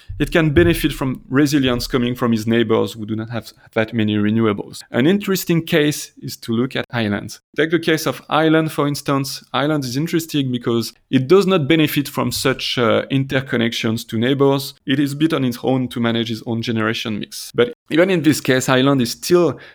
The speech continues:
able to achieve rate of wind and solar penetration that are sc-, that are close to seventy percent at any single instant. And they can manage a generation mix with thirty percent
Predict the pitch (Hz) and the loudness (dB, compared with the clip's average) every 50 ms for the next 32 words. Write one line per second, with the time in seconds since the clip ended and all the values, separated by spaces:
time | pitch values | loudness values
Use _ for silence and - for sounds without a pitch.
0 | _ _ - 135 139 135 147 143 143 139 - 117 113 117 - - - 160 165 160 | _ _ 0 2 2 4 2 2 0 0 -2 -2 -2 -2 -2 2 4 6 6 6
1 | 151 127 - - - - - _ - - 120 127 139 147 147 143 - - - 127 | 4 0 -10 -14 -20 -20 -20 _ -4 0 2 4 4 4 2 -2 -6 -6 -2 0
2 | 120 131 131 - - - - - 127 127 143 156 143 139 135 135 - 151 135 131 | 0 0 0 -4 -10 -16 -12 -4 0 2 4 4 4 2 0 0 0 0 0 0
3 | 135 135 - 131 123 120 - - 117 - - 127 120 113 113 113 110 117 113 - | -2 -2 -2 -2 -2 -2 -2 -2 -4 -2 -2 -2 -2 -2 -2 -2 -2 -2 -4 -4
4 | - - - - _ - - 120 117 113 113 - - 131 135 139 139 - 135 135 | -8 -14 -18 -20 _ -8 -4 -2 -2 -2 -2 -2 0 2 2 0 0 -6 -8 -4
5 | - - 156 135 156 147 135 - 131 - 143 139 131 - - 135 127 131 131 - | -2 0 2 2 2 0 -2 -4 -4 -4 -2 -2 -2 -2 -4 -4 -6 -6 -8 -14
6 | - _ - 117 113 - 117 120 117 117 - - 123 113 117 113 117 120 120 - | -18 _ -8 -8 -6 -6 -6 -6 -6 -6 -6 -6 -4 -4 -2 -2 -2 -4 -6 -6
7 | - - 120 113 120 - - _ _ - 131 120 120 113 127 123 - 123 117 120 | -6 -4 -4 -4 -4 -8 -12 _ _ -4 -4 -2 0 0 -2 0 0 -2 0 2
8 | 131 156 170 165 160 139 127 117 107 104 - 135 135 139 135 135 135 - 139 127 | 2 2 2 2 2 0 0 -4 -4 -2 -2 0 2 2 2 0 0 0 0 0
9 | 120 127 123 120 - - 117 107 - - - 139 139 139 - 135 135 123 120 120 | 2 0 0 -2 -2 -4 -4 -4 -4 -2 -2 -2 0 0 -2 -2 0 0 -2 -2
10 | - - 127 113 113 113 | -2 -4 -4 -4 -4 -4